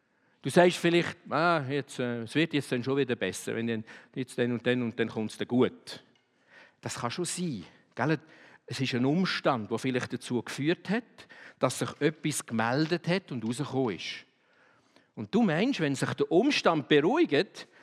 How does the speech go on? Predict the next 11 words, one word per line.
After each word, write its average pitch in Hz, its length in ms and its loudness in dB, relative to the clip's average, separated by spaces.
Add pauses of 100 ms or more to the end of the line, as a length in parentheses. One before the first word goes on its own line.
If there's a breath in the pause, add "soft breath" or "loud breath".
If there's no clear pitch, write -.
ja, 127 160 -2
mal, 285 100 0
das 185 140 -2
stimmt, 349 320 -2
das - 220 -6
ist 120 160 -4
ja 120 80 -4
super, - 360 2
wenn 214 120 2
sich 185 100 -6
beruhigt. 180 720 -2